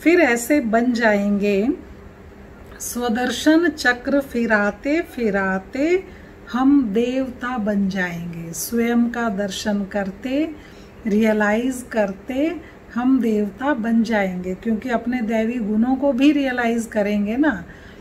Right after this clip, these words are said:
तो ब्राह्मण बनते हैं, तब तक स्वदर्शन चक्र बहुत बार घुमाते हैं, पर कभी-कभी परदर्शन चक्र भी घुमा लेते हैं। तो बाबा ने कहा, "स्वदर्शन चक्र फिराते फिराते हम देवता बन जाएंगे।"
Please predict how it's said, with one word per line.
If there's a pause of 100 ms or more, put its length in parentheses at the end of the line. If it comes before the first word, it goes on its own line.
(240)
तो
ब्राह्मण
बनते
हैं,
तब
तक
स्वदर्शन
चक्र
बहुत
बार
घुमाते
हैं,
पर
कभी-कभी (440)
परदर्शन
चक्र
भी
घुमा
लेते
हैं। (560)
तो
बाबा
ने
कहा, (1500)
"स्वदर्शन
चक्र
फिराते
फिराते
हम
देवता
बन
जाएंगे।"